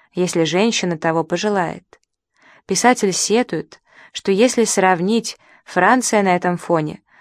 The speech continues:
выглядит страной ретроградов. В отличие от Соединённых Штатов,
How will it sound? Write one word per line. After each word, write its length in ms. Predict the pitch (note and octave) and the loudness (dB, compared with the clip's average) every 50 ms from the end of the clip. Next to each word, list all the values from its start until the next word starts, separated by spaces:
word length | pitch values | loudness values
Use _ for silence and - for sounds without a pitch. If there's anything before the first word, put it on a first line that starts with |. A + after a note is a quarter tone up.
| - - _ - | -20 -20 _ -4
выглядит 500 | E3+ F#3 A3+ G3 G#3+ G#3 F3+ F3+ F#3 - | 2 2 4 4 4 2 2 0 -4 -6
страной 480 | - - F#3+ E3+ E3+ F3 F#3 G3+ G3+ | -4 -2 0 0 2 2 2 2 2
ретроградов. 880 | F#3 F3+ F3+ E3 E3 D#3+ D3+ D3 D#3 E3+ F#3+ G3 D#3+ D#3 D#3 - - _ _ _ _ _ _ _ _ _ _ _ _ _ _ _ _ - _ _ - | 2 0 0 0 0 0 0 0 2 2 2 2 0 -4 -12 -14 -20 _ _ _ _ _ _ _ _ _ _ _ _ _ _ _ _ -20 _ _ 0
В 60 | F#3 | 0
отличие 420 | G3 G3 G3+ G#3 G#3 G#3 - F3+ | 0 4 4 4 4 4 2 0
от 100 | F3 - | 0 2
Соединённых 680 | - F#3+ F#3 E3 F3 F3+ F3 E3+ E3 D#3+ D#3+ D#3+ E3+ - | 0 0 0 0 0 -2 0 0 0 0 -2 -4 -6 -6
Штатов, 560 | - - - A#3+ C4 C4+ - - - - - | -8 -4 -2 -2 -2 -2 -4 -10 -10 -10 -20